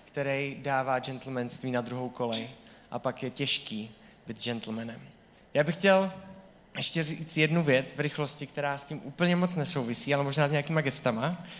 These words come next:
ale domluvili jsme se s Verčou, že ju řeknem a ta platí úplně pro všechny. To je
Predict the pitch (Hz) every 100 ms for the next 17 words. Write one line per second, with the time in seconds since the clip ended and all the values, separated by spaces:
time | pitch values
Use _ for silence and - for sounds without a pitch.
0 | - 135 143 156 151 151 165 - 151 143
1 | - 151 156 147 135 139 147 - - -
2 | - 147 156 147 147 135 160 156 147 -
3 | 131 - 127 180 - - - - 147 143
4 | 143 139 139 135 139